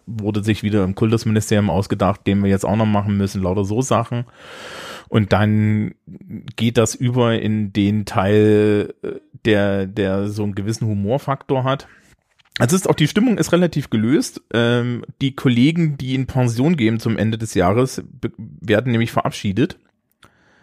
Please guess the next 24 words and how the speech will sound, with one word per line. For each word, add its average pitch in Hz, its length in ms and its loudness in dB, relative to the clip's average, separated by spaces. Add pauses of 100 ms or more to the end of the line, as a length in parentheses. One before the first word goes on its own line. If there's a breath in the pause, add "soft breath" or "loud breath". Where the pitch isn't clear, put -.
(420 soft breath)
Und - 160 -8
seitdem 120 400 2
weiß 113 220 4
ich, 131 80 0
dass 117 180 -2
ich 123 160 -6
bei 120 80 2
meiner 113 240 2
Pensionierung 117 580 0
definitiv 123 540 -2
auf 104 140 -2
der 95 100 0
anderen 117 220 0
Seite 110 240 2
der 107 100 2
Erde 127 220 2
sein 95 240 0
möchte. 95 340 -2 (2000 soft breath)
Hey, 95 180 4
diese 95 320 -2
Reden 95 240 -2
sind 98 160 0
unerträglich. 90 840 -2
<laughs> - 60 -10